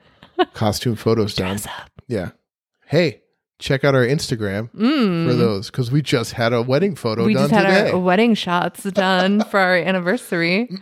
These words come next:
Speaker 2: <clears throat> That was the, that was the, not only the trip of, like, that was the coldest.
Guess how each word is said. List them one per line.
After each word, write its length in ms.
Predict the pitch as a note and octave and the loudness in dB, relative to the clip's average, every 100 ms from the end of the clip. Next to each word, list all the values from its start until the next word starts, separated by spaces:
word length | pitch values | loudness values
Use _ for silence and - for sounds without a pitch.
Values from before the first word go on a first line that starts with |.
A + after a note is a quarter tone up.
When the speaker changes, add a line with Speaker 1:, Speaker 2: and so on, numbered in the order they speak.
| - | -6
Speaker 2:
<clears throat> 280 | G#3 C#3+ - _ _ _ _ A#2+ | -6 -6 -12 _ _ _ _ -2
That 200 | C#3 D3+ | 2 2
was 180 | D#3 B2 | 2 2
the, 400 | C#3 B2+ A#2+ A2+ _ _ _ _ _ | 0 0 -2 -6 _ _ _ _ _
that 220 | - B2+ | -4 -2
was 240 | F#3 G#3+ F#3 | 0 -2 0
the, 180 | E3 B2 | -2 -4
not 220 | - C3+ D3+ | -4 0 4
only 180 | E3 | 4
the 100 | C3 | 2
trip 360 | A2+ - C3 B2+ | 0 2 2 2
of, 160 | G#2+ G2+ | -2 -2
like, 220 | G2+ - | -2 0
that 140 | G#2+ | -2
was 260 | A2 A#2 - | -2 -4 -6
the 140 | - | -10
coldest. 760 | G#2 - G2+ F#2+ F#2+ - - | -8 -4 -2 -2 -6 -8 -14